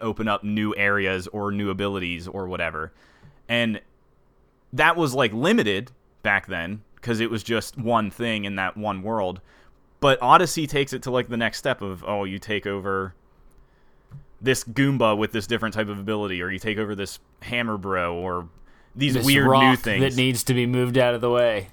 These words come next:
Speaker 1: Yeah, you take over, I don't even wanna spoil one of them, but it is so funny. Like, the, you turn into a T-Rex in the very beginning of the game. Like, it
Speaker 2: Yeah.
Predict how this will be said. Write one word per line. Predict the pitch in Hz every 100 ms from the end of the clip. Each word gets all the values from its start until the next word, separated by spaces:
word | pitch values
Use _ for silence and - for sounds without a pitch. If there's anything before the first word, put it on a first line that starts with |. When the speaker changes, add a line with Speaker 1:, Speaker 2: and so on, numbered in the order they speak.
| -
Speaker 1:
Yeah, | 165 202 175 135
you | 160 185
take | 214 185
over, | 190 175 180 165 151 _ 123 _ -
I | 151
don't | 170 180
even | 165
wanna | 165 160
spoil | 143 - 170 143
one | 120 110
of | 107
them, | 104 107
but | 127
it | 151
is | 160 151
so | 170 160
funny. | 170 165 117
Like, | 113 127
the, | 127 139
you | 123 143
turn | 139 147 147
into | 143
a | 143
T-Rex | - 160 180 147 -
in | 117
the | 117
very | 120
beginning | 123 123 127
of | 127
the | 127
game. | 135 104
Like, | 110 110
it | 117
Speaker 2:
Yeah. | 113 110 107